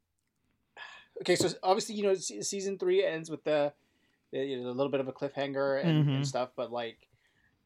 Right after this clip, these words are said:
Speaker 2: And so did the, and so did
Speaker 1: and
Speaker 2: V.
Speaker 1: And, and I, and I was, and I was excited about it,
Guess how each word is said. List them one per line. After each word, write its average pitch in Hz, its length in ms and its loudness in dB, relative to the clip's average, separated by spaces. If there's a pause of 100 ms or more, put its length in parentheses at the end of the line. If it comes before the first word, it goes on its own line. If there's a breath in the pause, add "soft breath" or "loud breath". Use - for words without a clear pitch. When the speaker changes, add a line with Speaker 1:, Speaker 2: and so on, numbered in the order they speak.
Speaker 2:
And 139 100 -2
so 170 160 4
did 147 160 4
the, 131 220 2
and 143 160 0
so 151 160 4
did 208 140 8
Speaker 1:
and 220 100 6
Speaker 2:
V. 127 280 0 (1160)
Speaker 1:
And, 254 100 8 (100)
and 254 160 4
I, 247 120 8
and 233 180 6
I 262 40 6
was, 262 160 4
and 226 120 2
I 247 60 4
was 233 100 2
excited 226 380 2
about 170 220 6
it, 120 140 -2